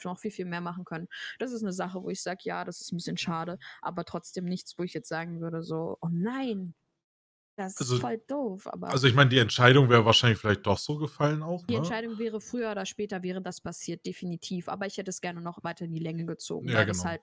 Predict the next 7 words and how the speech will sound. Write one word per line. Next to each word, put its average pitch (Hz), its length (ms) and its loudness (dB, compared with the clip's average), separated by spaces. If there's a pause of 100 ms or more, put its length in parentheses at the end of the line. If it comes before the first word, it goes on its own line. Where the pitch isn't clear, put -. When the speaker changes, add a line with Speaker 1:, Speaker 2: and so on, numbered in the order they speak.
Speaker 1:
ein, 165 160 -6 (320)
ein, 175 280 -4
ein 180 60 -4
cooler 214 220 -4
S-, - 340 -14 (200)
Storystrang 165 720 -8
war. 170 180 -8